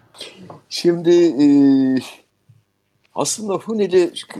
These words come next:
gözümün önüne geliyor da hatırlayamıyorum hangisi olduğunu. Bir, e,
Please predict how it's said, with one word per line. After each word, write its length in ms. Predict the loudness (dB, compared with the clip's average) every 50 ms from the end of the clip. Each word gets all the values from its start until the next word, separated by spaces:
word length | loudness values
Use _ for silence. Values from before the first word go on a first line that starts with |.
| -18 -18 -18 -20 -20 -20 -20 -18
gözümün 440 | -8 -4 -4 -4 -4 -4 -8 -6
önüne 240 | -6 -4 -4 -4 -2
geliyor 360 | 0 0 0 2 0 0 2
da 120 | 2 0 -2
hatırlayamıyorum 680 | -2 -6 -4 -2 2 2 2 2 2 0 0 0 -2
hangisi 420 | -4 -4 -4 -4 -6 -8 -8 -4 -2
olduğunu. 440 | -2 -2 -2 -4 -6 -6 -6 -6 -10 _ _ -20 -20 _ _ 0
Bir, 260 | 0 0 0 -2 -6
e, 80 | -6